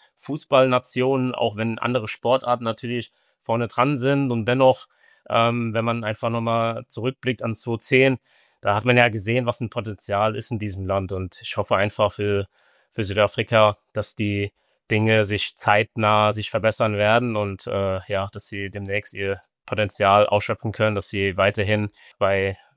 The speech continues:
Weltmeisterschaften teilnehmen können und auch generell beim Afrika Cup, ähm, auch da ihr Stempel aufdrücken können, weil da ist auf jeden Fall Potenzial und, äh, das werden wir auch, glaub ich, demnächst gleich besprechen hier.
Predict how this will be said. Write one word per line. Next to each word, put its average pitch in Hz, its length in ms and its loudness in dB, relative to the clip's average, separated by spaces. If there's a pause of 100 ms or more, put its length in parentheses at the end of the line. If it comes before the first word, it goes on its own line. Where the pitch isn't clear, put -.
Weltmeisterschaften 107 800 -2
teilnehmen 110 460 4
können 113 300 2 (300)
und 98 320 -2
auch - 200 -2
generell 101 380 0
beim 101 160 -2
Afrika - 340 -6
Cup, 101 300 -2 (500)
ähm, 98 340 2
auch - 200 -2
da 101 220 2
ihr 101 140 -2
Stempel 101 560 -4 (840)
aufdrücken 107 480 -2
können, 110 360 0
weil 95 540 -2 (160)
da 92 320 0
ist - 240 -6
auf - 160 -4
jeden 98 140 0
Fall 98 200 2
Potenzial 98 680 4
und, 92 260 -2
äh, 90 220 -2
das 85 120 -10
werden 92 200 -4
wir 92 100 2
auch, - 180 -4
glaub 90 220 -2
ich, - 140 -8
demnächst 92 400 -6
gleich 90 400 -4
besprechen 98 440 -2
hier. 92 220 0